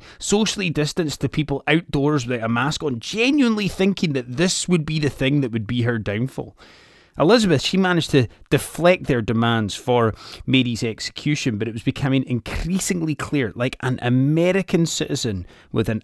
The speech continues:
unpaid parking ticket, Mary would never be released from captivity. And if she were, inverted commas, proven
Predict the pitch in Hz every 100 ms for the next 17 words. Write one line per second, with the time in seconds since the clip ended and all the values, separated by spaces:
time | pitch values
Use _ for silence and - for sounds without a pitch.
0 | - 135 151 147 - 135 127 - 113 117
1 | - 120 123 - 101 92 117 139 147 135
2 | 107 101 117 131 143 156 160 147 135 127
3 | 117 110 110 110 - 104 - 110 - 113
4 | 117 - - - 165 185 117 - 123 -
5 | 135 123 110 117 139 147 135 - 131 120
6 | 101 - - - - - 160 185 156 98